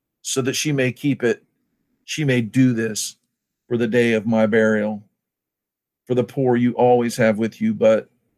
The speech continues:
but not always me." They couldn't know. You know, it's kinda like, um, like us three weeks ago. I mean,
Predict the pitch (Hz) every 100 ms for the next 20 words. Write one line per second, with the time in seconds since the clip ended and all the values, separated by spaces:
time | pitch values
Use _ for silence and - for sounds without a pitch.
0 | _ _ _ _ _ _ _ - 98 117
1 | 107 98 104 104 - - - _ _ _
2 | _ _ _ _ _ _ _ _ _ _
3 | _ _ _ _ _ _ 120 127 - 127
4 | 120 110 120 113 110 127 127 120 120 -
5 | 127 117 113 107 - _ _ _ _ _
6 | _ _ - 110 107 104 110 - - _
7 | _ _ _ 143 147 156 113 - - -
8 | _ _ _ _ _ _ - 147 139 135
9 | 120 - 120 113 113 117 120